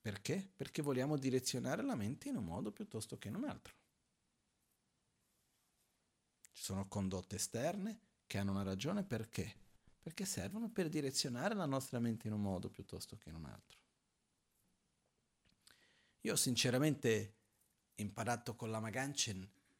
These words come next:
di avere un'apertura mentale non indifferente. Lama Ganchen è la persona più aperta del mondo che abbia mai conosciuto. Nel senso che veramente non si fa problemi con niente e nessuno.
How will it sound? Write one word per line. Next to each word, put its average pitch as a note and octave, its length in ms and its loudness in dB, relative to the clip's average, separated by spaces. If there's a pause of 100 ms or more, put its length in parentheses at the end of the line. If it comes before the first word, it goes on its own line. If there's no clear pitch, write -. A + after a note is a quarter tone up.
(360)
di A#2+ 100 -2
avere A#2 220 2
un'apertura A2+ 560 2
mentale A2 440 2
non A2 180 2
indifferente. G2+ 920 -2
Lama G2 200 -4
Ganchen B2+ 240 0
è A2 80 0
la G2+ 40 -4
persona G#2+ 340 -2
più G#2+ 200 -2
aperta A2 540 0
del G2 200 4
mondo G2+ 320 0
che - 120 -4
abbia G2 160 2
mai A2 200 2
conosciuto. - 640 -4 (1120)
Nel - 100 -20
senso F#2+ 280 -2
che G#2+ 160 0
veramente A#2 600 2
non A2 120 -4
si A2 140 -6
fa A2+ 160 -8
problemi A#2+ 500 -8
con A#2 300 -8
niente F3 580 -10
e C3 100 -8
nessuno. - 420 -8